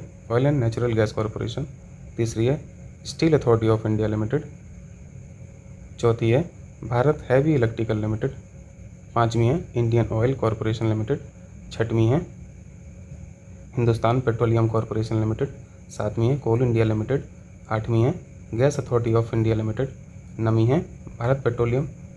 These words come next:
दसवीं है पावर ग्रिड और ग्यारहवीं है पावर फाइनेंस। ये सबसे लेटेस्ट है,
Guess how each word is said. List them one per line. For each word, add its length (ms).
दसवीं 300
है 140
पावर 240
ग्रिड 260
और 100
ग्यारहवीं 360
है 100
पावर 200
फाइनेंस। 440
ये 120
सबसे 280
लेटेस्ट 440
है, 100